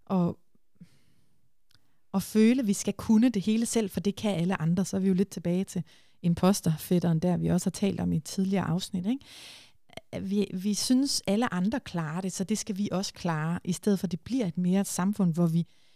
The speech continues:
sætter en dyd ud af, at vi hjælper hinanden, og vi tør række ud og skrive og sige, "Hey,"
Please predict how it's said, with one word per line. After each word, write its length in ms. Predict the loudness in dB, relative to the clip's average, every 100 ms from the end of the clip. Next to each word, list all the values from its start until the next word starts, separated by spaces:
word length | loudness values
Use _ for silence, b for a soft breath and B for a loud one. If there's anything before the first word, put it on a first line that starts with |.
| -20 -20
sætter 280 | 0 4 4
en 100 | 2 2
dyd 180 | 2 4
ud 60 | 2
af, 100 | 2
at 120 | 2 4
vi 60 |
hjælper 360 | 4 4 0 -2
hinanden, 300 | -4 0 0
og 80 | 0
vi 40 |
tør 460 | -2 -6 -2 -2 -2
række 240 | -4 -2
ud 180 | -2 -2
og 80 | -2
skrive 400 | -4 0 2 4
og 80 | 2
sige, 200 | 2 2
"Hey," 280 | 2 2